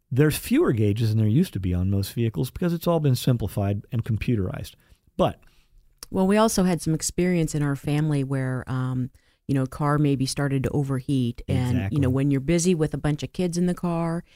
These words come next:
Speaker 2: and, um, you're just, you know, you're listening for noises and you're taking a look in your awareness, but it's, it is very important to know the gauges on your car and what they mean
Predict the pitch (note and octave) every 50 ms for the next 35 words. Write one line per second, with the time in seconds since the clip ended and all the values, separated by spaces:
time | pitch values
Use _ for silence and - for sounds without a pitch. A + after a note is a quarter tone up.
0 | - _ _ - - D#3 D3+ D3 C#3+ C#3+ C#3+ C#3+ C#3+ - - D3 C#3 C3+ C3+ C#3
1 | C3+ - - - C#3+ D3 C#3 D3+ D3+ - - - - - - _ E3+ D#3 C#3+ C3+
2 | C3+ C#3 C#3 C#3+ E3+ G#3+ C4+ - - D#3 D3 C#3 - B2 B2+ C3+ C#3 D#3 F3 F3+
3 | D#3+ D3 C#3+ C3+ C3+ C3+ C3+ B2+ B2+ - - E3 - - D3+ C#3+ C#3 C#3 D#3+ E3+
4 | - D#3+ D3+ C#3 C3 C3 B2+ C#3+ D3+ D#3+ E3 D#3 C#3+ C#3 - - - C3+ C3 B2+
5 | - - _ - - _ _ - D3+ - - - - E3+ D#3+ D3 E3+ F3 D3+ C#3+
6 | C3+ E3 D#3+ E3 F3+ G3 G#3 G#3+ G#3 - - F#3+ F3+ F3 - - C#3+ - - C#3+
7 | C#3+ C#3 C3+ C3+ C3+ C3 C#3 B2+ - B2+ B2+ C3 C3 C#3+ D3 D3 D3 D3 D3 D3+
8 | D#3 D#3+ E3+ E3+ - - F3 E3+ E3+ E3+ E3 - - C#3+ C#3 C3+ C3+ C#3+ C#3+ -
9 | - C3+ C3 C3 C3+ C#3+ D#3 E3+ F3 E3+ D#3 C#3 C3 B2+